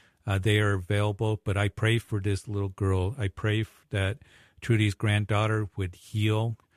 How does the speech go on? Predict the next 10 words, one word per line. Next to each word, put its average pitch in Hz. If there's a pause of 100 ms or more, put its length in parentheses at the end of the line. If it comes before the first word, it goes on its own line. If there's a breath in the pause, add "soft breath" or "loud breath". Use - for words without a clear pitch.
(180 soft breath)
um, 95 (240)
get 104
over 110
this 101
respiratory 104
problem, 104
whatever 101
it 104
is. 107 (420 loud breath)
Uh, 98